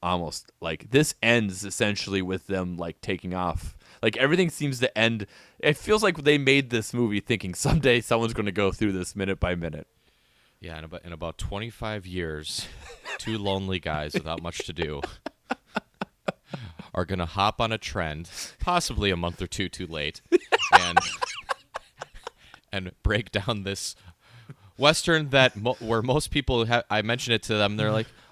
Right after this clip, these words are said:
Speaker 2: "Oh yeah, I think I watched that on T V once."
Speaker 1: Yeah.
Speaker 2: Is that the one with Kevin Costner? No, that
Speaker 1: Well,
Speaker 2: was
Speaker 1: that's
Speaker 2: the,
Speaker 1: what
Speaker 2: that was
Speaker 1: we're
Speaker 2: the one that was boring.
Speaker 1: That's what we're here for. All right. Well,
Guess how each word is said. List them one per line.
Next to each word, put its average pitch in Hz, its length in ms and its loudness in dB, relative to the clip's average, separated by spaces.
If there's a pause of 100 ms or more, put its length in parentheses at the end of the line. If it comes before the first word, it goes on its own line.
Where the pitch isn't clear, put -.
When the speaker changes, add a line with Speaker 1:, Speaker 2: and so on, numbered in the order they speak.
Speaker 2:
"Oh 220 140 0
yeah, 220 280 6
I 135 80 4
think 160 220 -4
I 160 60 4
watched 135 260 2
that 131 140 2
on 107 120 0
T 123 160 -4
V 131 140 0
once." 90 500 -2
Speaker 1:
Yeah. - 300 4 (460)
Speaker 2:
Is 127 80 -2
that 170 140 8
the 196 80 2
one 190 140 8
with 175 140 6
Kevin 165 220 4
Costner? 160 540 -2 (2750)
No, 92 180 2
that 85 100 0
Speaker 1:
Well, - 20 4
Speaker 2:
was 147 140 6
Speaker 1:
that's 87 120 -4
Speaker 2:
the, - 60 -4
Speaker 1:
what 156 60 6
Speaker 2:
that 101 60 6
was 110 60 6
Speaker 1:
we're 127 60 6
Speaker 2:
the 110 60 4
one 98 140 4
that 90 120 4
was 82 120 0
boring. 76 400 -4 (640)
Speaker 1:
That's 110 240 0
what 107 80 -2
we're 104 120 2
here 92 200 -6
for. 90 280 -4 (320)
All 139 80 6
right. 127 240 8 (360)
Well, 123 340 2